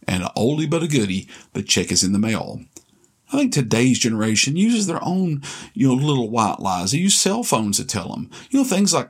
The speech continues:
"Well, I'm almost there. I'm just stuck in traffic." "I sent you that email two days ago. Let me send it again." "I never got that text message from you.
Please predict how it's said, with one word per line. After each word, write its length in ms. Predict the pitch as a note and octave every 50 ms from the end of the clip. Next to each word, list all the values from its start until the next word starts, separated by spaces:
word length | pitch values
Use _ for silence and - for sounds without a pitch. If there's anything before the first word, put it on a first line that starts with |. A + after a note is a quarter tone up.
| _ _ -
"Well, 140 | G#2+ A2 A#2+
I'm 100 | D3+ F3
almost 320 | F#3 G3+ G#3 G#3 - -
there. 260 | G3+ G#3+ A3 A3 F#3+
I'm 80 | C#3+ C3
just 160 | - - -
stuck 240 | - B2 A2+ A2+ -
in 80 | A#2+
traffic." 580 | A2+ - - A#2+ A#2 A#2+ A2 - - - - - - - - _ _ _ _ _ -
"I 100 | - F#3+
sent 260 | - - B3 F3+ -
you 80 | A3 E3
that 140 | B2 G#2
email 320 | F#2+ A#2 B2 A#2 A#2 G#2 G#2
two 160 | - - A#2
days 300 | G2 G2+ D3 G#3 G#3 -
ago. 420 | D#3+ C3 A#2 C#3 E3+ A3+ A3+ - - -
Let 100 | C4+ C4+
me 80 | C4+
send 240 | - - A#3 A3+ G#3+
it 100 | G#3 E3+
again." 520 | E3 C#3+ C#3 D3+ D3+ B2+ F#2+ - - - - _ _ _ _ _ _ _ _ _ _ _ _ _ _ -
"I 120 | - A2+
never 240 | F3 B3+ B3+ G3+ C#3+
got 160 | B2 G#2+ -
that 180 | G#2+ F2 - -
text 260 | - G2+ F2+ - -
message 280 | G2 G2 - - E2+
from 180 | - - F#2+ F#2+
you. 260 | G2+ B2+ F3+ G#3+ G#3